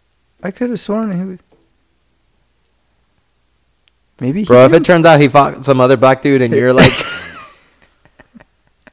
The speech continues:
Speaker 1: I could have sworn that they already fought.
Speaker 2: Dude, you've gone back to twenty sixteen, all right? Like,
Speaker 1: You know, l-, let's be honest here.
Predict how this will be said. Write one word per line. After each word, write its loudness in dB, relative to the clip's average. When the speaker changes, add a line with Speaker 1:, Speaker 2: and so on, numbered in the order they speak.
Speaker 1:
I -4
could 0
have -8
sworn -6
that -6
they -8
already -6
fought. -10
Speaker 2:
Dude, 2
you've 0
gone 4
back 4
to -4
twenty -2
sixteen, -6
all -8
right? 0
Like, -10
Speaker 1:
You -8
know, -6
l-, -10
let's -12
be -12
honest -12
here. -12